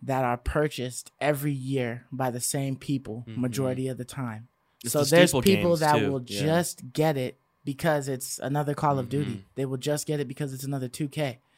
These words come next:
Speaker 1: But when I see that price hike, but I see all of these other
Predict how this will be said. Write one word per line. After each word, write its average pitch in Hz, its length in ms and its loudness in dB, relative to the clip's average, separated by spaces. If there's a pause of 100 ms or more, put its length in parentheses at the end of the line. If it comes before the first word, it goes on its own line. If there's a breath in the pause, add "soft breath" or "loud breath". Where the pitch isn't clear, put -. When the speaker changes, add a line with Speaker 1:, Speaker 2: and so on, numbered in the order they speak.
(400 soft breath)
Speaker 1:
But 143 240 4
when 135 200 -2
I 165 120 2
see 180 240 2
that 143 240 0
price 165 340 -4
hike, 113 320 -10 (560 soft breath)
but 143 120 2
I 151 100 6
see 170 280 2
all 170 240 6
of 165 80 -2
these 147 260 -4
other 170 400 0